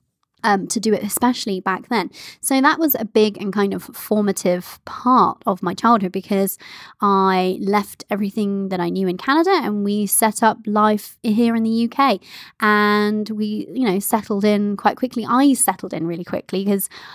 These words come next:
I was an adaptive child. <laughs> And also, I lost my Canadian accent in less than two weeks. <laughs> Fun fact, I can't even really do a very convincing fake Canadian accent now, which is quite hilarious considering I used to have one.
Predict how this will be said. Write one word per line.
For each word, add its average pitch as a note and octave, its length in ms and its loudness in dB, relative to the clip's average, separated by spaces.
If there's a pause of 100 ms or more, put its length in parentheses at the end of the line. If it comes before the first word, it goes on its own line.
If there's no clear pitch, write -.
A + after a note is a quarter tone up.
(340)
I G3+ 200 4
was G3 140 2
an F#3+ 60 2
adaptive F3+ 440 -2
child. G3 400 0
<laughs> - 0 -
And - 260 -2
also, A#3+ 460 4
I A3+ 160 2
lost A3 300 2
my G3+ 120 0
Canadian G3 400 0
accent - 400 -4
in F#3 180 -4
less F3+ 240 -2
than F#3 160 -6
two G#3+ 180 -2
weeks. - 360 2 (480)
<laughs> G#4 460 -6
Fun C4 180 4
fact, A#3 280 0
I F#3 40 -6
can't A#3+ 200 -2
even G#3 180 -2
really F#3+ 180 0
do F3+ 180 0
a - 80 -4
very F3 180 0
convincing F#3 680 -4 (400)
fake A#3 360 0
Canadian E3+ 360 -2
accent - 380 -8
now, E3 140 -4
which - 120 -12
is G3+ 80 -14
quite F#3 220 -2
hilarious A#3 420 4
considering F#3 400 -4
I F3 40 -2
used E3+ 140 -4
to F#3 80 -6
have G#3+ 200 0
one. - 160 -6